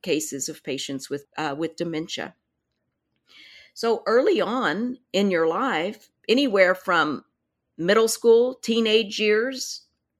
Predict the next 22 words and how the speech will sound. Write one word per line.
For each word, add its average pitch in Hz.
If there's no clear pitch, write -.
early 202
twenties, 208
thirties, 220
certainly 247
by 170
your 165
forties, 160
if 240
you 330
have, 247
let's 208
say, 196
insulin 180
resistance, 170
for 165
example, 208
our 175
one 185
B 196
category, 151
then 233
that 233